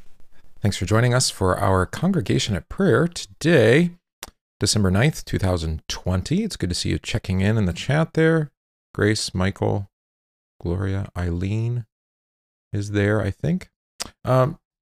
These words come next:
our congregation at prayer for today, we take a little bit of a break from our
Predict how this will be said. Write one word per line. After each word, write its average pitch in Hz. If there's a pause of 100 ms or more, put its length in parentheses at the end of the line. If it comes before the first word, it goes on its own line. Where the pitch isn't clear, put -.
(400)
our 131
congregation 147
at -
prayer 120
for -
today, 160
we 175
take 120
a 107
little 156
bit 107
of 92
a 98
break 110
from -
our 92